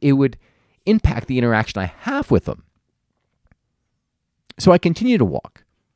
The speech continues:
I was walking, <laughs> I, now I'm walking on the sidewalk. There's a storefront to the left of me. And because I'm now aware of this, and I was asking a different question, "Well,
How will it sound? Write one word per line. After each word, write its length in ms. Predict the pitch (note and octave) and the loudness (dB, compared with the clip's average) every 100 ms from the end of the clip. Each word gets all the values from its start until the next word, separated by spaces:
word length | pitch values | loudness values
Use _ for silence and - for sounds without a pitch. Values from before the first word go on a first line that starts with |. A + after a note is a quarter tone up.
| _ _ _ _ - | _ _ _ _ -2
I 100 | A2 | 0
was 140 | G#2+ | 2
walking, 540 | C#3 D#3+ - - C3 A#2 | 4 4 4 4 4 2
<laughs> 0 | |
I, 120 | B2+ | 0
now 340 | A2+ C#3 E3+ | 0 0 0
I'm 100 | D3 | 4
walking 300 | B2+ B2 A#2+ | 4 4 0
on 60 | G#2+ | -4
the 60 | |
sidewalk. 500 | - F2+ F2 F2 E2+ | -2 -2 0 0 -2
There's 380 | G2 G2 G2 F#2 | -2 0 0 -4
a 100 | - | -8
storefront 640 | G#2 - C3+ D3+ - G#2+ - | -8 -2 -2 -2 -4 -10 -8
to 60 | |
the 60 | F2 | -8
left 320 | G2+ E3+ - | -4 -6 -6
of 120 | D2+ | -12
me. 140 | - - _ _ _ _ _ _ _ _ _ _ _ _ _ _ _ _ _ _ _ _ _ _ - | -14 -20 _ _ _ _ _ _ _ _ _ _ _ _ _ _ _ _ _ _ _ _ _ _ -2
And 360 | B2+ B2+ A2 | 0 0 -2
because 420 | A#2+ - G3 G#3+ D3+ | -4 -2 0 0 2
I'm 160 | A#2+ | 2
now 220 | A#2+ A#2+ | 2 2
aware 560 | G2 F#2 A#2 F#3+ F#3+ G#2+ | 2 0 0 0 0 0
of 160 | E2 G2 | -2 -4
this, 240 | F#2+ - | -6 -6
and 120 | G#2 | -4
I 40 | G#2 | -4
was 180 | G2+ | -2
asking 360 | - - B2+ G#2+ | -6 -6 -6 -6
a 40 | |
different 300 | F2+ - G2+ | -6 -6 -6
question, 340 | - D3 A#2 G#2 | -4 -4 -2 -4
"Well, 180 | G2 | -4